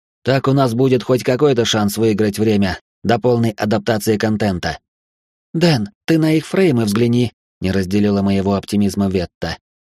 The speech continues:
Я присмотрелся к первому попавшемуся на глаза конструкту. Элитный страж Акрополя. Уровень сто. Эйч Пи девятьсот тридцать два из тысячи.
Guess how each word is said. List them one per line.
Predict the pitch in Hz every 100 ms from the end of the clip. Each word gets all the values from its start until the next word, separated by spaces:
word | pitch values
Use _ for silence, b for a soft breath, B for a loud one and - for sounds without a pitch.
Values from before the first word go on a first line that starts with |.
| -
Я | 82 87
присмотрелся | 95 101 98 113 107 104
к | 98
первому | 113 113 110 110 104
попавшемуся | - 107 104 - 104 98 101
на |
глаза | 98 98 98
конструкту. | 95 95 - 90 85 - 78 _ _ _ _ -
Элитный | 90 107 143 143
страж | 135 117 110 -
Акрополя. | 117 - 92 82 82 78 _ _ -
Уровень | 120 120 117 113
сто. | - 87 - - _ _ -
Эйч | 95 90 -
Пи | 123 135 - _ -
девятьсот | 110 113 - 113
тридцать | 110 107 107
два | 95 110 110 -
из | 110
тысячи. | - 110 - - -